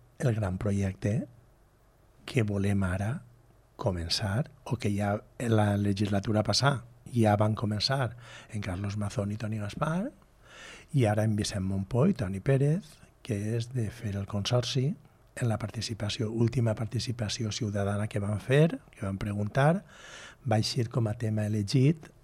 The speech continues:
el Consorci Villalonga-l'Orxa, la unió del, de l'Orxa Villalonga, i de posar en valor tota eixa via del tren dels anglesos, eixa via verda que volen fer, i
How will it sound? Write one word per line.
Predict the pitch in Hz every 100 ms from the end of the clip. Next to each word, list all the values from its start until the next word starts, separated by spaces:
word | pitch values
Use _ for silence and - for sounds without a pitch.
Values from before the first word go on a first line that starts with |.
| _ -
el | - 110 101 101 101
Consorci | 107 95 - 98 - 110 113 - -
Villalonga-l'Orxa, | 110 98 98 98 95 90 - 117 110 -
la | 120
unió | 104 98 101
del, | 98 95 92 104 98
de | 95
l'Orxa | 98 98 -
Villalonga, | 95 98 117 135 147 - - - - - - -
i | 147
de | 113 104
posar | 101 101 104
en | 107
valor | 107 110 123 - -
tota | 113 107
eixa | 98 -
via | 95 98 101 92 92
del | 107 104
tren | 101
dels | 98 92
anglesos, | 92 95 110 113 113 104
eixa | 104 - 95
via | 98 95 92 - -
verda | 110 104 104 104
que | 107
volen | 101 101 92
fer, | 131 131 156 - - - - - - -
i | 180 185